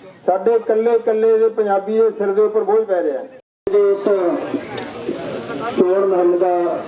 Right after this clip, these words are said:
Speaker 2: ਜੋ ਪੜਾਅ ਹੈ, ਪਹਿਲੇ ਪੜਾਅ ਤੇ ਪਹੁੰਚੇ ਬਹੁਤ ਹੀ ਸਤਿਕਾਰਯੋਗ ਸਰਦਾਰ ਬਿਕਰਮਜੀਤ ਸਿੰਘ ਜੀ ਖਾਲਸਾ, ਉਮੀਦਵਾਰ ਲੋਕ ਸਭਾ ਹਲਕਾ ਫਤਿਹਗੜ੍ਹ ਸਾਹਿਬ,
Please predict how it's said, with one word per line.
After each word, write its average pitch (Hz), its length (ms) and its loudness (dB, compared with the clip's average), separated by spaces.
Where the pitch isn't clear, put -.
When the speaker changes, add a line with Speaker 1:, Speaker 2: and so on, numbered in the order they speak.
Speaker 2:
ਜੋ 175 220 2
ਪੜਾਅ 175 360 0
ਹੈ, 175 140 0
ਪਹਿਲੇ 202 320 2
ਪੜਾਅ 165 280 0
ਤੇ 165 140 -2
ਪਹੁੰਚੇ 170 380 0
ਬਹੁਤ 196 260 0
ਹੀ 196 80 0
ਸਤਿਕਾਰਯੋਗ 180 680 0
ਸਰਦਾਰ 175 420 0
ਬਿਕਰਮਜੀਤ 170 540 -2
ਸਿੰਘ 175 140 0
ਜੀ - 80 -6
ਖਾਲਸਾ, 165 480 0
ਉਮੀਦਵਾਰ 180 640 2
ਲੋਕ 175 260 2
ਸਭਾ 185 260 4
ਹਲਕਾ 165 260 0
ਫਤਿਹਗੜ੍ਹ 170 420 -2
ਸਾਹਿਬ, 180 220 2